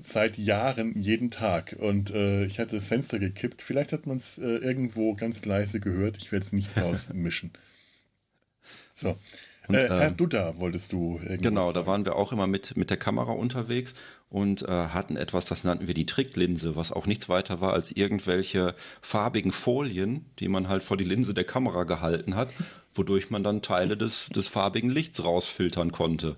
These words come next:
Speaker 2: Damit hast du relativ schnell
Speaker 1: <laughs>
Speaker 2: relativ seltsame Ergebnisse erzielt. Irgendwie, dass alles nur noch weiß und grau
Speaker 1: Hm.
Speaker 2: aussah und der Himmel grün war und so. Also das
Speaker 1: Interessant.
Speaker 2: ist das Billigste, was du machen kannst in
Speaker 1: Ja.
Speaker 2: dem Fall.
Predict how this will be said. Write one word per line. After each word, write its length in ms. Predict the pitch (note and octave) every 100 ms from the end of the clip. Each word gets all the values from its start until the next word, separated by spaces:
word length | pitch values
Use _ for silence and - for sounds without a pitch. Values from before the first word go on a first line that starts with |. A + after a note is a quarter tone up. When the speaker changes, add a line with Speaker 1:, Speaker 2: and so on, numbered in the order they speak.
| - - -
Speaker 2:
Damit 260 | G#2 G2+
hast 200 | G2+ G2+
du 60 | C3
relativ 540 | G2 F2+ C3 - A#2
schnell 260 | - F#2+ G#2+
Speaker 1:
<laughs> 20 |
Speaker 2:
relativ 500 | B2 F#2 C3 - B2+
seltsame 720 | - F#2 F2+ G2+ - B2+ C#3
Ergebnisse 600 | C#3+ C#3+ F3 F#3+ G2+ F2+
erzielt. 540 | D2 - - D#2 D2 - - - _
Irgendwie, 320 | - G#2+ A#2 A2
dass 160 | F#2+
alles 340 | - A#2+ B2+ A#2+
nur 80 |
noch 280 | A2+ E2 C#2+
weiß 340 | D2 A2 D#3 A#2+
und 160 | G2+
grau 320 | - - F#2
Speaker 1:
Hm. 60 | G#2
Speaker 2:
aussah 320 | C3+ D3 -
und 140 | B2+ -
der 80 |
Himmel 300 | - A#2 G#2+
grün 560 | E2+ - F#2+ G#2 C3 D3
war 280 | D3+ D#3+ E3
und 180 | D#3+ D#3
so. 340 | D#3+ F#3+ A3+ - - - - - - - A2+
Also 120 | A#2
das 120 | A#2+
Speaker 1:
Interessant. 80 | -
Speaker 2:
ist 140 | -
das 160 | B2+ -
Billigste, 440 | B2 F#3+ - F#3+
was 140 | D3+ D#3
du 100 | D#3+
machen 300 | E3+ D#3+ C3
kannst 300 | - F2+ -
in 100 | F#2+
Speaker 1:
Ja. 60 |
Speaker 2:
dem 100 | F#2
Fall. 220 | - -